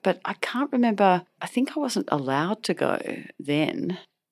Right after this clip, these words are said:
And I feel like I only started going to concerts when I was, um, I don't know, late high school, sort of early university. I feel like the one that I can remember off the top of my head was, I think I came to see The Church,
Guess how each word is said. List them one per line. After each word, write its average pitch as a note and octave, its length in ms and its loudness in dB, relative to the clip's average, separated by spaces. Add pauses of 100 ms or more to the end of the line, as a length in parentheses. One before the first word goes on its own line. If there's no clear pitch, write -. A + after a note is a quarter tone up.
(160)
And G3 120 2
I G3 60 2
feel B3 280 2
like D#4 200 2
I A#3 120 4
only G3 260 4
started F3 440 2
going D#3+ 220 2
to - 100 -6
concerts - 580 -2
when D3+ 160 0
I C#3+ 120 2
was, C#3 360 -2
um, C3+ 400 -2 (160)
I G#3 80 -6
don't A3+ 100 -10
know, G3 160 4
late E3 260 6
high D#3+ 260 0
school, D3+ 580 0
sort - 240 -8
of - 120 -14
early D3 300 0
university. C#3 840 -2 (360)
I F#3+ 120 -8
feel B3 460 -2
like C#4 320 -2
the G#3+ 100 0
one G3 380 2
that F#3+ 160 -2
I F#3+ 100 2
can F#3 180 0
remember D#3+ 480 4
off D#3 120 -2
the C#3+ 80 -8
top E3+ 220 -4
of - 60 -8
my D3 160 2
head D#3 280 0
was, C#3 460 0 (600)
I - 60 -10
think G3+ 260 -6
I A3+ 60 -2
came G#3 200 0
to - 80 -6
see F#3 160 0
The C#3 120 0
Church, - 840 -2